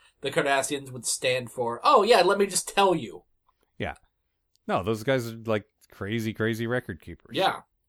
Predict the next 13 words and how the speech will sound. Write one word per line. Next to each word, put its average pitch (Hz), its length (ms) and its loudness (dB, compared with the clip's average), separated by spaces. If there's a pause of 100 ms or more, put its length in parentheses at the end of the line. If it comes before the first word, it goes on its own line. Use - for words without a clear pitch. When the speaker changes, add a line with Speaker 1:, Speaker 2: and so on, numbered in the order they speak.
(380)
Speaker 1:
They're 143 240 -2
the 165 80 2
best 180 300 2
record 180 360 0
keepers 170 380 -6
in 160 60 -6
the 160 60 -4
galaxy. 151 640 0
That's 139 220 -6
been 190 180 -4
established. 165 800 -2 (220)
Speaker 2:
Yeah, 69 560 -12
repeatedly. 98 600 -4